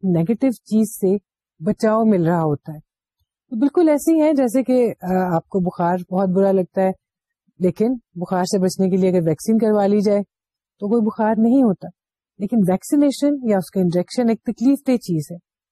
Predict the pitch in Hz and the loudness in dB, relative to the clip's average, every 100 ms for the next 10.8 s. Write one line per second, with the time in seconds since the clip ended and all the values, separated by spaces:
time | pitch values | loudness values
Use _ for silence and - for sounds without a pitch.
0 | _ _ _ - 226 330 294 208 226 277 | _ _ _ -2 2 2 2 0 0 -6
1 | - 190 - 170 220 285 208 185 185 175 | -8 -6 -2 -2 0 0 -2 -2 -2 -2
2 | 160 156 185 - _ _ _ - 196 - | -2 -2 -2 -4 _ _ _ -6 -6 -2
3 | 254 247 247 240 208 202 170 196 - 196 | 0 0 0 0 0 -2 -2 -4 -2 -2
4 | 156 151 185 - 202 165 151 - 165 165 | 0 0 -2 -4 -4 -2 -2 -4 -14 -14
5 | _ _ _ _ _ _ - 311 339 226 | _ _ _ _ _ _ -2 0 0 0
6 | 202 214 240 262 214 208 - 185 - 185 | 0 0 0 0 2 2 0 -4 0 0
7 | 180 175 175 165 170 160 202 190 185 180 | 0 0 -2 -2 0 0 2 2 2 2
8 | 233 330 _ _ _ _ _ 233 302 233 | 2 -2 _ _ _ _ _ 0 0 0
9 | 220 - 277 302 233 269 - 254 220 - | -2 -2 -2 0 0 0 0 0 -2 -4
10 | 220 202 190 185 180 208 233 170 | -4 -2 0 2 4 4 4 2